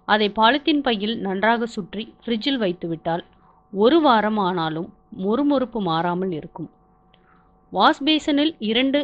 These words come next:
அல்லது மூன்று ரசக்கற்பூரம் போட்டு வைத்தால் எந்தவித துர்நாற்றமும் வராது. அடைக்க-,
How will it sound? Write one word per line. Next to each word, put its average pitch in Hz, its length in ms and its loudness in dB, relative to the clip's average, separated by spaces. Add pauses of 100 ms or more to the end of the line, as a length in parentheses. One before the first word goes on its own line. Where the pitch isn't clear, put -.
அல்லது 196 340 -2
மூன்று 220 520 -2 (360)
ரசக்கற்பூரம் 233 960 -2
போட்டு 214 300 -6
வைத்தால் 165 440 -6 (560)
எந்தவித 220 680 2
துர்நாற்றமும் 233 760 -2 (160)
வராது. 160 520 -4 (1200)
அடைக்க-, 254 640 0